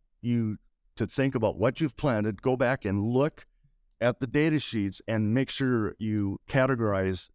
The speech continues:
is this a offensive or is this a defensive? Because if I've got a bunch of offensive acres out on a hybrid, that would be the first one I'd wanna do the V five fungicide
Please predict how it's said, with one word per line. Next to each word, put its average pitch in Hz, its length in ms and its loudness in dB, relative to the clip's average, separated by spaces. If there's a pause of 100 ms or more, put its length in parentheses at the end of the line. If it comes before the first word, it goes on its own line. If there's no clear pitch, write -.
(240)
is 101 160 0
this 92 180 0
a 85 220 -6
offensive 156 720 0
or 98 160 0
is 98 120 -2
this 113 180 -6
a 90 40 -2
defensive? 90 720 -4 (320)
Because 110 300 0
if 104 140 -2
I've 131 180 2
got 139 160 4
a 120 60 -2
bunch 120 240 -2
of - 80 -6
offensive 113 560 -2
acres 117 440 0
out 107 320 2
on 101 140 -2
a 87 80 -4
hybrid, 110 540 0 (640)
that 120 240 2
would 104 140 0
be 110 80 4
the 87 100 -2
first 101 320 -2
one 95 140 2
I'd 90 160 -2
wanna 95 240 -2
do 92 160 -2
the 85 100 -4
V 90 160 0
five 82 340 -2
fungicide 90 240 -4